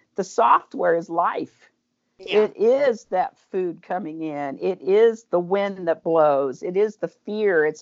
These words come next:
Speaker 1: early trauma. There's so many other components that play into this.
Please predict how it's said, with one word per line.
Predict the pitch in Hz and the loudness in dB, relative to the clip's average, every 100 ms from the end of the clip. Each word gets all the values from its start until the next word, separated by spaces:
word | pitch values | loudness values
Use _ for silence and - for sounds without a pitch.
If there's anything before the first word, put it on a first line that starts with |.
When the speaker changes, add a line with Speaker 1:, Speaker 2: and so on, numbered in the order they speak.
| - | -6
Speaker 1:
early | 196 196 185 | -4 -4 -6
trauma. | - 202 202 190 143 | -8 -6 -4 -2 -4
There's | 156 - | -6 -8
so | - 240 233 | 0 2 2
many | 226 214 202 | -2 -4 0
other | 196 196 | 0 0
components | 190 - 170 190 208 220 294 - | -4 -8 -2 0 0 -4 -8 -4
that | 139 - | -4 -4
play | - 180 165 180 | 0 4 4 0
into | 233 - 160 | -4 -6 -6
this. | - - - | -6 -10 -18